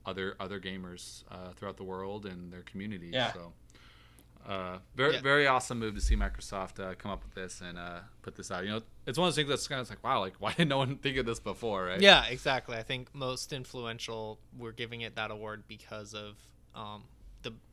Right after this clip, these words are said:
Speaker 3: the, what it's doing already and the pen-, potential it has to do even, to have even more influence going
Speaker 1: Mm-hmm.
Speaker 3: forward on the rest of
Speaker 2: Yeah.
Speaker 3: the gaming industry, as we hope to see, you know, Nintendo do something like this and Sony and, and everyone try and, um, make it as open as possible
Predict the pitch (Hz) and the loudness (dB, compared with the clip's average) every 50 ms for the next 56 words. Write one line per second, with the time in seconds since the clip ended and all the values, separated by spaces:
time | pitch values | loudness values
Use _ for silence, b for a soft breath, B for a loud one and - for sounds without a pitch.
0 | - - - - 139 127 123 117 117 117 120 127 131 131 135 131 - - 147 143 | -20 -20 -10 -6 -4 -2 -2 -2 -6 -6 -2 0 0 0 0 0 0 0 0 0
1 | 139 135 127 123 120 123 131 135 139 143 131 135 131 123 - - - 127 127 - | 0 0 0 0 0 0 -2 -2 -4 -4 -6 -6 -8 -8 -8 -6 -4 -4 -4 -4
2 | - - - - 135 - - 131 120 107 - - 117 110 110 107 - - - 113 | -6 -6 -4 -4 -2 -2 -2 -4 -4 -2 0 0 0 0 0 -2 -6 -6 -8 -8
3 | 107 110 110 107 104 101 117 117 117 107 107 107 - - - - - 123 113 117 | -8 -8 -8 -8 -8 -10 -10 -10 -10 -12 -14 -16 -16 -18 -14 -6 -4 -2 -2 -2
4 | 117 120 113 120 120 113 110 110 113 113 110 - - 110 107 104 - 107 107 107 | -4 -6 -10 -10 -10 -10 -8 -6 -6 -8 -8 -8 -8 -10 -8 -8 -6 -6 -6 -4
5 | 104 95 92 110 110 107 107 107 104 104 104 107 110 - B B B B B B | -6 -6 -6 -6 -6 -6 -6 -8 -8 -10 -10 -12 -14 -18 B B B B B B
6 | - 139 143 151 143 139 - 160 117 110 92 - 117 113 117 113 113 110 110 110 | -4 0 2 2 2 2 2 2 2 2 2 2 0 -2 -4 -6 -8 -8 -8 -8
7 | - - - 113 110 107 - - 110 107 117 110 - - 117 - - 110 110 113 | -8 -6 -6 -6 -6 -6 -6 -8 -8 -6 -6 -8 -8 -8 -10 -10 -8 -10 -10 -10
8 | 110 107 110 110 113 117 - - 139 131 120 113 110 113 104 - 117 107 107 107 | -10 -10 -10 -8 -10 -8 -6 -6 -6 -4 -4 -4 -4 -6 -10 -10 -10 -12 -12 -12
9 | 104 104 - - - 101 - - 113 110 - - 113 107 104 104 101 104 104 101 | -14 -14 -14 -14 -12 -12 -12 -12 -10 -8 -6 -6 -6 -6 -8 -10 -8 -8 -6 -8
10 | 101 104 - B B B B B B B 127 120 - - 127 127 127 131 131 127 | -8 -10 -14 B B B B B B B -10 -8 -2 0 0 0 0 0 -2 -2
11 | 120 117 117 - - 120 113 110 110 107 107 107 - - - 123 113 107 107 110 | -2 -4 -6 -4 -2 -2 -2 -2 -4 -4 -8 -12 -16 -16 -12 -10 -8 -4 -4 -4
12 | 110 - - - - - 131 127 120 113 - - 110 101 - 104 - 104 101 101 | -4 -4 -8 -10 -14 -12 -6 -4 -4 -4 -4 -6 -6 -6 -6 -10 -10 -10 -10 -12
13 | - - - - - - - - - - - - 62 | -14 -14 -14 -14 -14 -14 -14 -14 -14 -16 -16 -16 -18